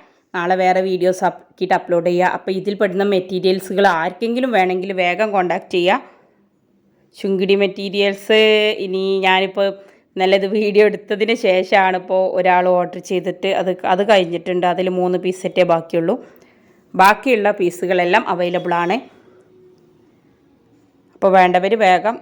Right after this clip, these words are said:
ഇതിലുള്ള നമ്പറിലേക്ക് കോൺടാക്ട് ചെയ്യുക. കൂടെ നിങ്ങൾ നമ്മുടെ ഈ കുഞ്ഞു ചാനൽ സബ്സ്ക്രൈബ് ചെയ്യാതെയാണ് കണ്ടുകൊണ്ടിരിക്കണതെങ്കിൽ അങ്ങനത്തെ ഒന്ന്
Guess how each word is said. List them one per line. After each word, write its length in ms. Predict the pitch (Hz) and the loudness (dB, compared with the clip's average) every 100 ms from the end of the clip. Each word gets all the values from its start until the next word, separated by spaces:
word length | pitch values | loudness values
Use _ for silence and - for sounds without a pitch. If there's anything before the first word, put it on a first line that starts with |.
| 185 | -8
ഇതിലുള്ള 320 | 180 180 185 180 | -6 -4 -2 -2
നമ്പറിലേക്ക് 480 | 170 170 170 170 226 220 | -2 -4 -4 -4 -4 -2
കോൺടാക്ട് 380 | 175 170 170 - | -2 -2 -6 -2
ചെയ്യുക. 360 | 180 208 - _ _ _ _ _ _ _ _ _ _ - | 2 2 0 _ _ _ _ _ _ _ _ _ _ -2
കൂടെ 160 | 180 196 | 4 4
നിങ്ങൾ 200 | 190 190 190 196 | 4 2 4 4
നമ്മുടെ 200 | 190 185 185 | 2 0 -2
ഈ 20 | 185 | -2
കുഞ്ഞു 200 | 185 185 | -4 -2
ചാനൽ 240 | 190 180 185 190 | 2 2 0 -2
സബ്സ്ക്രൈബ് 480 | 196 - 208 214 220 | -6 -6 -2 0 0
ചെയ്യാതെയാണ് 440 | 202 185 180 180 180 | 0 0 0 -2 -2
കണ്ടുകൊണ്ടിരിക്കണതെങ്കിൽ 920 | 175 170 170 170 170 175 165 170 180 | -4 -2 -4 -6 -6 -6 -4 -4 -2
അങ്ങനത്തെ 280 | 175 170 170 175 | 0 -2 -4 -2
ഒന്ന് 140 | 202 | -4